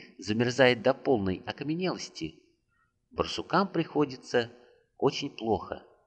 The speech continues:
Но природа позаботилась и о них. Они также засыпают и только весной вновь возвращаются к жизни, чтобы снова начать свою вечную охоту на бедных маленьких сурков.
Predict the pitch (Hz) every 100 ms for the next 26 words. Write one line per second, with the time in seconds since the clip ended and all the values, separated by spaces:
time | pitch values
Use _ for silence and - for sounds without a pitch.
0 | _ _ _ _ - 101 127 143 190 175
1 | 170 156 180 139 98 95 92 - - 120
2 | 127 92 - - _ _ _ _ _ -
3 | 107 113 - 156 - 107 - - - 196
4 | 127 - - _ _ _ _ 101 - 123
5 | - 117 113 - 190 117 120 160 143 113
6 | 107 - 156 - 151 - 117 95 - 78
7 | - _ _ _ _ - - 92 95 -
8 | 175 170 107 98 95 85 - - - _
9 | - 90 92 90 95 - 90 87 87 -
10 | 196 196 160 - _ _ _ - 82 82
11 | 127 180 175 151 - - 87 - 98 -
12 | - - - - 80